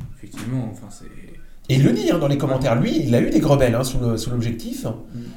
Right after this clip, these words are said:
Speaker 2: Il a eu des Voutilainen sous l'objectif, il a eu des, des, des, de très grosses Pateks sous l'objectif. Euh, il dit qu'il n'en déborde pas, euh, la qualité, euh, de Grand Seiko et un, des cadrans Grand Seiko est incomparable.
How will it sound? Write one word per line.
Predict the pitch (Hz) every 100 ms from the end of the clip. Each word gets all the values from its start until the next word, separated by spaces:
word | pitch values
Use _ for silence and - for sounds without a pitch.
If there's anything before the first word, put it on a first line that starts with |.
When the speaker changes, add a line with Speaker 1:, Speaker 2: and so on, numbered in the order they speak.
| -
Speaker 2:
Il | 131
a | 151
eu | 226
des | 196
Voutilainen | 180 170 143 151 147
sous | 120
l'objectif, | 113 110 - -
il | -
a |
eu | 151
des, | 151 135
des, | 113
des, | 104 107
de | 101 104
très | - 185 180
grosses | 180 170
Pateks | 135 147 139
sous | -
l'objectif. | 117 113 117 175 311 - 98 - - - - - - - - -
Euh, | 113 110 104 95 82 60 - - - - - - -
il | 104
dit | 143
qu'il | 190 104
n'en | 104
déborde | 117 110 -
pas, | 151 214 -
euh, | 95 82 71 - - 85
la | 90
qualité, | 101 123 127 147 160 151
euh, | 101
de | 104
Grand | 98 117
Seiko | 110 98 160 196
et | - -
un, | 143 139 120
des | 113
cadrans | 120 127 135
Grand | 113
Seiko | 107 104 104 180 135
est | 127
incomparable. | 131 143 135 110 107